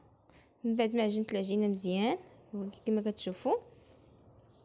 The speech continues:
غناخذ شويه ديال الزيت وغندهن به القصريه باش ما تلصقش لينا العجينه، وكتخليها تر-، آه، تخمر مزيان.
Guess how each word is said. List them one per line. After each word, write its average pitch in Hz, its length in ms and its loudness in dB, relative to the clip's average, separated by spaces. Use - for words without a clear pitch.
غناخذ 233 340 2
شويه 240 240 0
ديال 220 140 2
الزيت 208 340 0
وغندهن 220 600 0
به 254 180 4
القصريه 214 680 -2
باش 220 320 0
ما 233 40 0
تلصقش 233 580 0
لينا 220 200 2
العجينه، 196 1040 0
وكتخليها 240 580 0
تر-، 226 280 -6
آه، 180 340 0
تخمر 208 480 -2
مزيان. 202 540 0